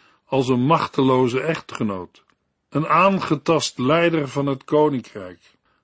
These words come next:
De koning houdt een spoedberaad met zijn hoogste ambtenaren, aangeduid als wijzen, astrologen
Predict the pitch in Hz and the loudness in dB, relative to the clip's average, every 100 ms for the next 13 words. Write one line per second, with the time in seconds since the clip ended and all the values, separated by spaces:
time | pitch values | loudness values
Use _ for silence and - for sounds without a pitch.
0 | _ 107 - 147 160 165 143 131 147 135 | _ -10 0 2 4 2 2 2 0 0
1 | 127 - 180 170 139 120 113 139 - - | -6 -4 -4 -2 -2 2 2 2 -2 -12
2 | _ _ _ 127 127 143 120 110 120 127 | _ _ _ -8 -6 -4 -2 0 0 0
3 | - - 151 170 - 120 107 95 85 - | -4 -4 -2 -4 -4 -4 -4 -6 -10 -18
4 | _ _ _ _ - 185 202 190 - 123 | _ _ _ _ -2 2 4 2 -2 -2
5 | 113 104 127 - - 113 101 104 127 151 | 2 2 0 -6 -6 -6 -2 2 4 2
6 | 135 160 165 127 123 - 107 104 107 139 | 2 0 -2 -4 -6 -6 -4 0 2 2
7 | 143 143 147 147 | 0 -4 -6 -8